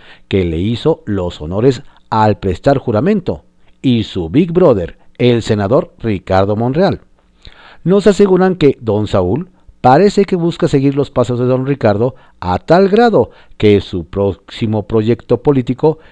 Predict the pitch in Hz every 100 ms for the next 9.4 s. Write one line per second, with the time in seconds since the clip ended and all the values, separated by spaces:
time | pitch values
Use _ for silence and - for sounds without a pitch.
0 | - - 64 80 101 - 127 - 127 107
1 | - - - 95 90 73 69 87 120 98
2 | 82 104 - 208 - 104 - - - -
3 | 156 156 165 160 127 127 143 _ 90 85
4 | 78 - 165 190 170 131 - - - 80
5 | 90 104 139 160 - _ _ - 80 -
6 | 82 73 - 71 76 120 120 - 71 -
7 | 101 90 80 - 98 - 120 127 - -
8 | - 67 117 170 220 226 220 214 208 185
9 | 240 247 185